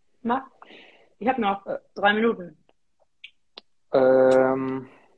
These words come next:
Speaker 2: Lautstärke, Apfel.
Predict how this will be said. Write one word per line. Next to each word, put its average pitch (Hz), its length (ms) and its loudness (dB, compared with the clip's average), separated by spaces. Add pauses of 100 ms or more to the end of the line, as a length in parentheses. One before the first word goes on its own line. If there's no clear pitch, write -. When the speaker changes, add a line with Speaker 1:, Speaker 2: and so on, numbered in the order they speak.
(640)
Speaker 2:
Lautstärke, 139 920 -2
Apfel. 139 600 -8